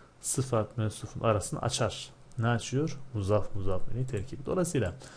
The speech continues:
sahir muzaf, esvan muzafun ileyh. Sahir mevsuf, el ekber, sahirin sıfatı. Erdan aynı şekilde demek. Naam, evet, soru soruldu ya, cevap veriliyor. Naam, evet, evet ne? Evet yani geldi demek değil mi?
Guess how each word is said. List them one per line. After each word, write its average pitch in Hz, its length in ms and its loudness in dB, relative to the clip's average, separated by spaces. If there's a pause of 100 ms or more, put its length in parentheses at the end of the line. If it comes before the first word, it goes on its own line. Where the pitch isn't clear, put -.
(240)
sahir 135 520 4
muzaf, 107 560 2
esvan 107 400 0
muzafun 95 480 -2
ileyh. 101 240 2 (340)
Sahir 117 520 0
mevsuf, 104 520 -4
el 107 120 4
ekber, 156 320 0
sahirin 107 480 -2
sıfatı. - 340 -10 (520)
Erdan 131 300 6
aynı 110 180 0
şekilde 101 320 -8
demek. 92 380 -10 (880)
Naam, 131 540 6
evet, 117 220 4
soru 107 260 0
soruldu 135 380 2
ya, 98 120 2
cevap 101 400 2
veriliyor. 92 400 -2 (460)
Naam, 131 600 6
evet, 127 460 6
evet 123 320 4
ne? 110 220 -2
Evet 147 320 2
yani 95 340 0
geldi 110 380 6
demek 92 300 2
değil - 100 -4
mi? 131 80 0